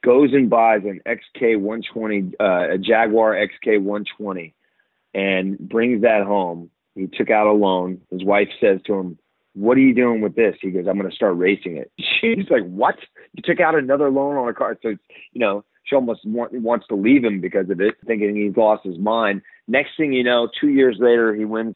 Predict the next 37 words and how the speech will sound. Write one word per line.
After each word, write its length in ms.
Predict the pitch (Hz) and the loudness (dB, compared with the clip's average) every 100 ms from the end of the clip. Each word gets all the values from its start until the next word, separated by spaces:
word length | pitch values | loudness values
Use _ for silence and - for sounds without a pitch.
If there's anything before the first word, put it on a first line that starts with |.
| - | -6
at 240 | 90 85 - | -4 -6 -2
Watkins 480 | 104 104 - 117 92 | 2 2 0 -4 0
Glen, 380 | 98 87 95 - | 0 0 -6 -12
starts 360 | - 143 139 - | -2 2 2 0
racing. 520 | 131 127 127 123 120 113 | -2 0 0 -4 -8 -6
I 20 | |
think 120 | 123 | -4
he 40 | 117 | -2
won 300 | 113 120 113 | -2 -2 0
Watkins 400 | 110 113 120 107 | -2 -2 -4 -2
Glen 240 | 117 101 - | -2 -2 -4
four 220 | 127 131 | 0 0
times 440 | 131 117 120 120 117 | 0 -4 -4 -2 0
over 200 | 123 120 | 0 2
the 180 | 120 117 | 0 0
next 340 | 113 104 95 | -2 -2 -4
decade. 520 | 120 120 117 101 104 104 | 0 2 2 0 -2 -4
He 80 | 98 | -2
started 240 | 135 117 | 0 2
racing 320 | 123 117 117 | 2 2 -2
it 120 | 98 | -6
for 80 | - | -2
the 60 | 123 | 0
next 280 | 135 131 - | 0 -2 -6
fifteen 500 | 156 147 - 151 135 | -4 -4 -2 -2 0
years. 400 | 123 123 117 104 - _ - _ | 2 2 2 0 -4 _ -20 _
I 40 | |
think 120 | 127 | -4
he 80 | 123 | 0
won 240 | 117 117 110 | 2 2 2
Watkins 420 | 107 - 117 98 | 2 0 -4 0
Glen 220 | 117 107 - | 0 0 -4
four 180 | 117 123 | -4 -2
times, 560 | - 120 117 117 120 107 _ _ _ _ - | -2 -2 0 -2 -4 -8 _ _ _ _ 0
uh, 160 | 92 92 | 2 2
won 300 | 110 107 87 | 2 0 2
Bridgehampton, 1040 | 123 120 - 123 117 - 120 117 110 | 2 2 0 -2 -2 -2 -2 -2 -6